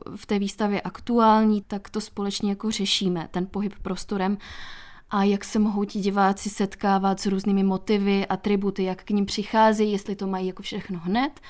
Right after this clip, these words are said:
vlastně nahromadě, anebo jestli tam opravdu vede nějaká ta cesta a různé vrstvy toho čtení. V naší instalaci vlastně například narazíte i na takové hrací karty,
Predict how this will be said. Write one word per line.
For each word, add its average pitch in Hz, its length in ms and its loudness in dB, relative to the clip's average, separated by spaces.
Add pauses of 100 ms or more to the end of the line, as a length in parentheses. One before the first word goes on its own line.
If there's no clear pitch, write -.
(100)
vlastně 180 340 -6
nahromadě, 240 680 2 (520)
anebo 220 520 4
jestli 208 260 0
tam 202 140 -2
opravdu 196 460 0
vede 196 320 0
nějaká 196 340 2
ta 196 140 -2
cesta - 380 -4
a - 120 -2
různé 190 320 -2
vrstvy 202 380 -4
toho 202 260 -2
čtení. 165 540 -4
V 208 120 0
naší 208 280 4
instalaci 220 720 2 (160)
vlastně 233 400 4
například 226 440 2
narazíte 220 560 8
i 220 160 4
na 214 160 6
takové 214 320 2
hrací 233 460 4
karty, 196 500 -2